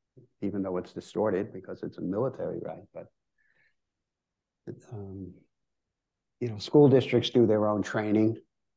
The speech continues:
There's a lot of arguments about whether teachers should be having armaments or not, or having guns. And we know three, we have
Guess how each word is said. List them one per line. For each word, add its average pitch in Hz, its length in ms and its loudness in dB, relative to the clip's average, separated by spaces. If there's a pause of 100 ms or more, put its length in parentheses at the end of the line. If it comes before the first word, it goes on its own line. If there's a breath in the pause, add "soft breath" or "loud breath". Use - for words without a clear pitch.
(100)
There's 104 160 0
a 107 40 6
lot 104 240 8
of 110 80 6
arguments 110 480 6
about 101 280 -4
whether 104 220 0
teachers 110 600 -2
should - 180 0
be 104 100 2
having 104 560 -4
armaments 110 600 2
or 107 80 2
not, 104 280 2
or 98 40 0
having 101 300 -2
guns. 104 420 0 (200)
And - 320 -4
we 123 220 8
know 123 220 8
three, 113 400 2
we 107 140 0
have 110 100 -10